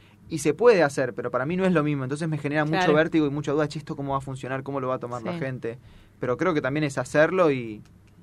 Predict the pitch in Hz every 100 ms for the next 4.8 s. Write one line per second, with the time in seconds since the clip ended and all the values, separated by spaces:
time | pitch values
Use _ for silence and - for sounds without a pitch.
0 | - - 214 214 240 403 226 247 180 180
1 | 180 208 202 180 170 202 190 185 214 254
2 | 185 175 170 165 165 175 196 202 226 -
3 | - 151 135 202 196 247 220 196 185 175
4 | 180 - - - 196 202 160